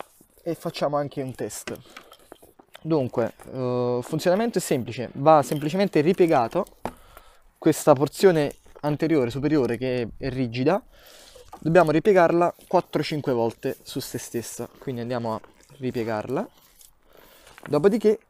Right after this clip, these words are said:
ci sono questo gancio che abbiamo da una parte e quest'altro che si chiudono,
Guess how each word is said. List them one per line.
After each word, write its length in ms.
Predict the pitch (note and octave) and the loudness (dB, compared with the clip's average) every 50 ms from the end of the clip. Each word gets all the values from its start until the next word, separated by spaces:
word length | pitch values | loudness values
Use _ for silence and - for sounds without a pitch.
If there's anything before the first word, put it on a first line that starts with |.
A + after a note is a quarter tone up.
| _ - | _ -8
ci 120 | - F#3 | -6 -4
sono 340 | F3 F3 C#3+ C3+ C3+ B2+ - _ _ _ | -2 -2 -4 -4 -4 -8 -10 _ _ _
questo 340 | - E3 D#3+ - - F3+ F3 | -4 -4 -4 -2 -2 -2 0
gancio 520 | F#3+ G#3+ E3+ C#3 C3 - - C3+ A2+ - _ | 0 0 -2 -2 -4 -6 -8 -8 -8 -8 _
che 100 | - D3 | -8 -8
abbiamo 240 | C#3 C#3+ C#3+ C3+ C3 | -6 -4 -4 -4 -4
da 80 | B2+ | -4
una 120 | B2+ B2+ B2 | -4 -6 -4
parte 480 | C3 B2+ A#2+ - - - - G#3 C4 _ _ _ _ - - - | -2 -2 -4 -4 -6 -8 -8 -8 -8 _ _ _ _ -20 -16 -6
e 220 | - D#3 D3+ C#3 C3+ _ - _ _ - - - - - - - _ _ | 0 2 2 2 2 _ -8 _ _ -20 -20 -20 -20 -20 -20 -20 _ _
quest'altro 720 | - - E3 - - - C3+ C#3 C#3 - - G3 G3+ _ _ _ _ - | -4 -4 -4 -2 0 0 0 0 0 -4 -8 -8 -8 _ _ _ _ -20
che 120 | - - - | -14 -12 -10
si 160 | - - D3 | -6 -6 -6
chiudono, 380 | - C#3+ B2 A#2 A#2 A#2 A#2+ | -6 -6 -6 -6 -6 -8 -10